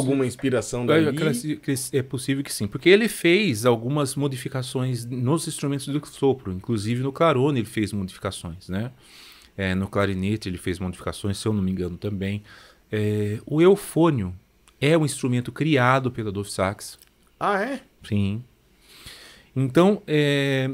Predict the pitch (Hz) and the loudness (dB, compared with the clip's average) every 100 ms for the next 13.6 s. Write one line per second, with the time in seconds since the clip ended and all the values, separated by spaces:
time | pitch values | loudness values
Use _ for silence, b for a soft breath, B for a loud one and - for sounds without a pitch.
0 | 127 135 143 143 143 - 135 151 151 - | -4 0 0 0 -4 -2 -2 -2 -4 -2
1 | 151 143 131 139 - 139 139 139 143 139 | 0 2 0 -2 -2 0 0 0 -2 -4
2 | - 139 139 135 - 143 139 107 - 104 | 0 2 2 0 2 4 4 2 -6 -4
3 | 120 123 117 110 104 107 123 - 147 156 | -2 0 0 -2 -2 -2 -4 -2 -2 2
4 | 127 120 127 127 110 120 143 139 139 143 | 0 0 0 2 4 4 2 0 -2 -2
5 | 151 - - 139 139 87 - _ _ _ | -2 -2 2 4 2 -4 -14 _ _ _
6 | _ _ _ _ 107 113 101 - - 92 | _ _ _ _ -8 -6 -6 -8 -14 -12
7 | 78 B B B _ 104 117 127 123 117 | -12 B B B _ -6 -2 -2 -2 -4
8 | 104 107 117 117 107 - 92 87 80 - | -6 -6 -6 -6 -6 -8 -6 -4 -6 -10
9 | - - 123 127 127 143 170 165 - 113 | -12 -4 -4 -2 -8 -4 -2 -4 -4 -4
10 | 117 104 110 123 147 107 98 95 92 90 | -4 -4 -2 -2 -4 -4 -4 -4 -4 -2
11 | 87 87 143 - 107 107 101 95 98 123 | -2 -2 -4 -4 -4 -2 0 2 2 0
12 | 127 B B _ - 117 - 123 147 139 | -4 B B _ -6 -2 -2 0 -2 0
13 | 180 - 117 110 123 170 | -2 0 4 6 4 2